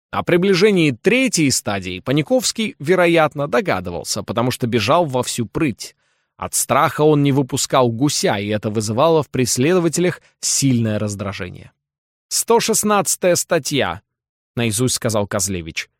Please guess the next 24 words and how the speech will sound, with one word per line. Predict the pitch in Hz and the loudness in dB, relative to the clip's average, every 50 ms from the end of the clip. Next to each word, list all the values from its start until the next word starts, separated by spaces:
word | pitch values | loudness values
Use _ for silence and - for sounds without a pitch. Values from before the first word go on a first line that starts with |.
| _ _ _ _ _ | _ _ _ _ _
"Тайное, | - 147 170 185 190 190 185 185 180 170 139 - _ _ _ _ _ | 0 0 2 2 2 2 2 2 0 0 -2 -4 _ _ _ _ _
а | - 127 | -2 0
равно | 139 160 175 185 156 143 160 160 156 151 143 - _ - | 2 2 2 2 0 0 -2 0 0 0 -2 -4 _ -4
открытое | 131 131 - - - - 139 185 185 139 - 139 127 117 | -4 -4 -6 -6 -4 -2 0 0 0 0 0 0 0 0
похищение | - 120 - - 123 - - - 180 180 160 147 147 135 | -2 -4 -4 -4 -4 -2 0 0 2 2 2 0 0 -2
крупного | - - 139 151 127 - - 120 113 110 | -2 -2 -2 -2 -2 -2 -4 -4 -2 -2
скота | 110 - - 113 104 - - 151 175 190 156 - _ _ _ _ _ - | -4 -4 -6 -6 -8 -4 -2 0 0 0 -2 -6 _ _ _ _ _ -4
у | 196 208 | -4 -2
трудового, | - - 180 170 135 139 131 113 143 185 185 160 143 | 0 0 0 2 2 2 2 2 2 2 2 2 0
земледельческого | 110 127 139 139 131 127 110 127 165 190 170 - - 156 - - 175 156 151 | 0 0 0 0 0 0 0 0 0 0 0 -2 -4 -4 -2 -2 -2 -2 -2
и | - - - 202 208 190 | -2 -4 -4 -4 -2 -2
скотоводческого | - - - 156 - - 120 101 113 123 127 - - 127 - - - 117 113 | -2 -2 -4 -4 -4 -4 -2 0 0 -2 -2 -2 -4 -4 -4 -4 -4 -4 -4
населения". | 113 110 - - 110 98 80 60 60 60 53 50 - _ _ _ _ _ _ _ _ _ | -4 -4 -4 -4 -4 -4 -6 -6 -10 -12 -16 -16 -18 _ _ _ _ _ _ _ _ _
Балаганов | - - 98 85 87 85 104 113 160 175 156 123 | -6 -4 -2 -2 -2 -2 -4 -2 0 0 0 0
захохотал. | 113 123 110 - 123 - - 104 - - - - - - _ _ _ _ _ _ _ | 0 -2 -4 -4 -6 -8 -6 -8 -6 -6 -6 -8 -8 -10 _ _ _ _ _ _ _
Его | - 117 120 123 139 139 | -6 -2 0 2 2 2
тешила | - - 160 165 147 - - 131 117 113 | 2 2 0 0 0 0 -2 -2 -2 0
мысль, | 113 120 143 190 190 - - 131 120 | 0 0 0 0 0 -2 -2 -2 -4
что | 113 - - 139 127 | -4 -4 -2 -2 0
нарушитель | 123 120 127 135 - - 202 190 - 139 120 | 0 0 0 0 0 -2 -4 -4 -2 -4 -4
конвенции | 107 - 113 110 113 120 160 196 190 - - 160 151 131 | -4 -6 -6 -4 -2 -2 -2 -2 0 -2 -2 -2 -2 -2
получит | - - 123 107 110 139 175 190 - - 170 139 | -2 -4 -2 -2 0 0 0 -2 -2 -2 -4 -4
законное | 120 120 123 107 - - 123 131 123 117 113 110 107 | -2 -4 -6 -6 -4 -4 -2 0 0 0 0 -2 -2
возмездие. | 101 104 98 - 107 95 95 95 - - _ 80 _ _ | -4 -4 -6 -6 -8 -12 -14 -14 -16 -18 _ -20 _ _